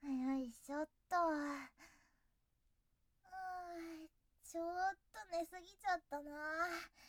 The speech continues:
ーん。でもここのベッド、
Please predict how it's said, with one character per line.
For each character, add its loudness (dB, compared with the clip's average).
ー 2
ん。 -14
で 4
も 2
こ 0
こ 6
の 4
ベ 6
ッ 8
ド、 6